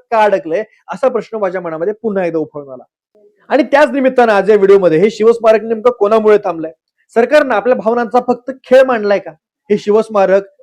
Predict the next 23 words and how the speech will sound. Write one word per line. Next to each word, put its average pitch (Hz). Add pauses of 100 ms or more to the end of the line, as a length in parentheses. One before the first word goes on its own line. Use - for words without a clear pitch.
खरंच 233
उभारू 175
शकतं -
का, 160 (400)
नेमकं 254 (160)
कोण 349
माणसं 277
आहे 208
जी 196
या 226
शिवस्मारकाला 208
आडवी 202
येतात 175 (260)
आणि 208
नेमक्या 208
कुठल्या 233
गोष्टींमुळं 185 (200)
हे 190
शिवस्मारक 190
रखडलंय, 170 (280)
कोणी 233
भ्रष्टाचार 220
केलाय, 160